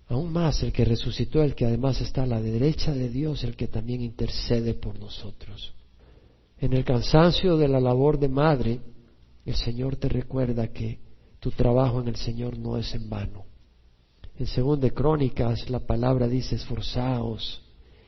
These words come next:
y no desmayéis, porque hay recompensa para vuestra obra.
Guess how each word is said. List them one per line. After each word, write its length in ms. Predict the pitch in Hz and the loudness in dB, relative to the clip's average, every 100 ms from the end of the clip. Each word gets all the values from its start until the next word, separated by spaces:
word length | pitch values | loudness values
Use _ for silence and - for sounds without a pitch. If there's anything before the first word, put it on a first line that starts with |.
| - - | -20 -8
y 140 | - | -6
no 260 | 104 113 123 | -4 -2 0
desmayéis, 720 | 127 120 131 123 113 101 101 | -2 -2 -4 -2 0 0 -2
porque 320 | - 110 - 107 | -4 -4 -2 -2
hay 80 | |
recompensa 800 | 104 107 - 98 - 110 107 107 | -2 -4 -6 -8 -4 -4 -2 -4
para 260 | 107 104 101 | -2 -2 -2
vuestra 500 | 98 92 - - 95 | -6 -10 -6 -6 -6
obra. 320 | 98 98 110 | -8 -12 -14